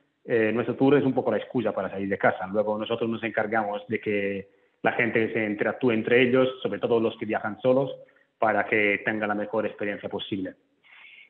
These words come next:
Y, mm, siguiente. <laughs> El, eh, lo que sí que efectivamente, bueno, como todos vosotros, to-, todo el mundo de este sector, pues hemos sufrido esta situación rara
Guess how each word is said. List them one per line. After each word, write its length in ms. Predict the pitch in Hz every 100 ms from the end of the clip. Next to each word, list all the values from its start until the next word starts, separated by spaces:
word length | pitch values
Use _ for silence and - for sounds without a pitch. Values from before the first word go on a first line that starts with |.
| _ _ _ _
Y, 680 | 160 127 117 113 110 110 110
mm, 500 | 107 107 107 107 104 -
siguiente. 480 | 113 175 175 190 - -
<laughs> 880 | 165 - - - - - _ _ _
El, 440 | - 127 123 120 120
eh, 580 | 117 117 117 117 113 117 110 110 117 - _ _ -
lo 300 | 139 131 131
que 520 | 135 131 127 127 123
sí 100 | 165
que 60 | 160
efectivamente, 880 | 151 143 147 147 143 147 143 143
bueno, 220 | 139 139 117
como 180 | 117 117
todos 260 | 135 131
vosotros, 380 | 127 131 139 - -
to-, 200 | 147 -
todo 180 | 156 156
el 60 |
mundo 200 | 143 143
de 80 | 143
este 140 | 143 135
sector, 360 | 139 156 151
pues 140 | 143 117
hemos 200 | 120 117
sufrido 540 | 117 - 127 120 117
esta 560 | 113 - 123 113 113 113
situación 460 | - 120 - 127 113
rara 540 | 123 120 113 104 -